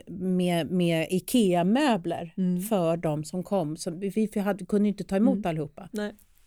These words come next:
Speaker 1: Och det gick så fort.
Speaker 2: Mm.
Speaker 1: Ja, helt fantastiskt.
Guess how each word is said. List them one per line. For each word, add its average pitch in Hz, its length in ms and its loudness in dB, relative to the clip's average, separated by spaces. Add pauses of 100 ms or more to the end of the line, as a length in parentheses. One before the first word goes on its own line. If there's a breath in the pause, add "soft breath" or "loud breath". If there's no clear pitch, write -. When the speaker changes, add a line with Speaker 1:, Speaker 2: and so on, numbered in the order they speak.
Speaker 1:
Och 220 140 6
det 214 80 4
gick 202 260 4
så 180 100 -2
fort. - 400 -2
Speaker 2:
Mm. 196 360 -2
Speaker 1:
Ja, - 260 -4
helt 233 240 2
fantastiskt. - 540 -6